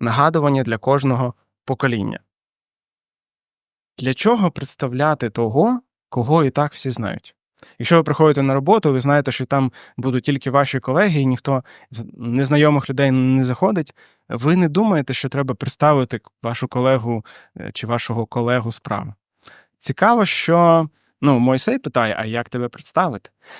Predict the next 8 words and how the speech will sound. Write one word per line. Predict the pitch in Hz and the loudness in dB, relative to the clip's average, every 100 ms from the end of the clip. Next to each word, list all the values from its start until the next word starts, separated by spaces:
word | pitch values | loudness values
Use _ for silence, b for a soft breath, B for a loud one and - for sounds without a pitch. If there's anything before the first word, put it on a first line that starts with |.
| B | B
Тобто | - - 165 | -2 0 0
виглядає, | 156 151 147 143 226 196 | 0 0 0 0 0 0
що | - 170 160 151 _ _ _ | -2 2 2 0 _ _ _
ізраїльський | 127 127 185 202 - 156 | -4 2 2 2 -2 -2
народ, | 143 147 214 175 - - b b b 113 | -2 -2 -2 -4 -10 -20 b b b -8
він | 120 175 175 156 | -2 2 2 0
або | - 127 127 165 160 - | 0 -2 0 2 2 0
забув | 113 131 127 220 277 - | -2 -4 -2 -2 -4 -12